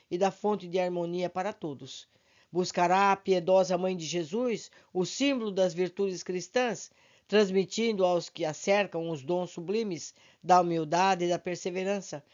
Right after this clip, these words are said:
sem qualquer preocupação pelas glórias efêmeras da vida material. Cumprindo esse programa de esforço evangélico, na hipótese de fracassar em todas as suas dedicações e renúncias, compete às mães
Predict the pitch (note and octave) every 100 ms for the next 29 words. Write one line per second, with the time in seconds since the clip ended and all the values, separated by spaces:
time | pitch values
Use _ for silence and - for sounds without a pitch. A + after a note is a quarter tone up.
0 | _ - G#3+ G3+ F#3+ - F#3 F#3 F3 -
1 | D#3+ D#3 E3+ D#3+ D#3 D#3 D3+ E3+ E3 D3+
2 | C#3+ D3 G3+ G#3 E3+ C#3+ - - _ _
3 | F3 E3 E3+ E3 D#3+ D#3 D#3+ D#3+ C#3 C#3
4 | _ _ _ _ _ _ E3+ D#3 F#3+ G#3
5 | F#3 D#3+ - D#3+ D3+ D#3 F3 D#3 D3 C#3
6 | - F3 D3+ D3+ C#3+ C#3 D3+ F#3+ E3 -
7 | B2 - _ _ _ E3 F3+ E3 - F#3+
8 | F#3 - - C3+ C3 _ _ _ - D#3+
9 | F3+ E3 D#3+ D3+ F#3+ F#3+ F3 D3+ G3+ G#3+
10 | F3+ D3 D3+ - G3 E3 D#3 C3+ - D3
11 | - F#3 E3 C#3+ D3+ F#3+ A#3+ - D3+ -
12 | _ - _ A#3+ A#3+ B3+ B3 A#3+ A#3+ G3+
13 | G#3+ G#3 F3+